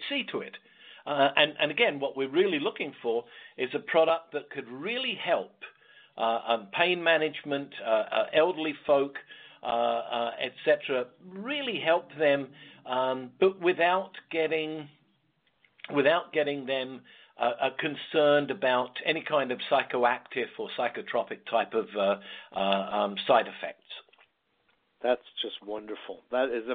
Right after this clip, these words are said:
Speaker 2: very important piece of the whole, that the use of these cannabis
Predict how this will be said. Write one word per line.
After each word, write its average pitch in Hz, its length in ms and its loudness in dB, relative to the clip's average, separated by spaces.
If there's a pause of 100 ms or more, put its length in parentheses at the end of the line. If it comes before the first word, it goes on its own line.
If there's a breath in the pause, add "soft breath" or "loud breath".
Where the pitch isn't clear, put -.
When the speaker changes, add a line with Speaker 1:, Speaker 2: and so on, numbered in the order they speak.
(120)
Speaker 2:
very 151 300 8
important 127 500 -2
piece 143 280 -6
of 117 160 -4
the 113 200 2
whole, 151 460 6 (480 loud breath)
that 143 360 6 (440 soft breath)
the 123 320 -2 (720)
use 180 460 0 (340)
of 123 300 6 (180)
these 127 280 -2 (400)
cannabis 131 460 -2